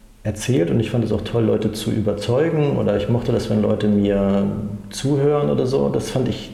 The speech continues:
grundsätzlich gut, aber immer eher dezent im Hintergrund. Also ich mochte das eigentlich, äh, ein, ein Werk zu schaffen, was Leute dann betrachten und auch gerne ein Lob dafür zu bekommen oder eine Anerkennung.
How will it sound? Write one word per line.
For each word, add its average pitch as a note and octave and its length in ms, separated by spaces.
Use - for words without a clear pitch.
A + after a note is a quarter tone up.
grundsätzlich A2+ 760
gut, E3+ 360
aber A#2 560
immer B2 220
eher A#2+ 300
dezent A#2+ 420
im A2+ 100
Hintergrund. F#2 720
Also G2 180
ich G#2 160
mochte A2+ 300
das G#2+ 180
eigentlich, G#2 440
äh, - 40
ein, F#2+ 220
ein F#2 180
Werk B2 300
zu - 140
schaffen, C#3+ 760
was G#2 140
Leute A2 140
dann G#2 160
betrachten B2 720
und G#2+ 120
auch - 140
gerne G2 260
ein G2 180
Lob G#2+ 280
dafür A#2+ 300
zu A#2 160
bekommen A#2+ 440
oder F#2+ 160
eine F#2 120
Anerkennung. A#2+ 580